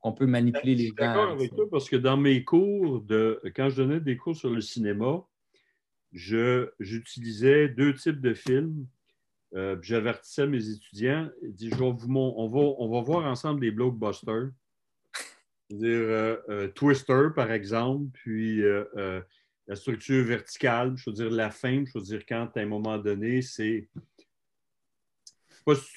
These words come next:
Speaker 2: souviens, dans le film Twister, à un moment donné, ils vont voir une, une,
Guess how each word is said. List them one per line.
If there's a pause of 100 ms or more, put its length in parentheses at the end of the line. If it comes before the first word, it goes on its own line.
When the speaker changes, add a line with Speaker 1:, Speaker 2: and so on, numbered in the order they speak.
Speaker 2:
souviens,
dans
le
film
Twister,
à
un
moment
donné,
ils
vont
voir
une,
une,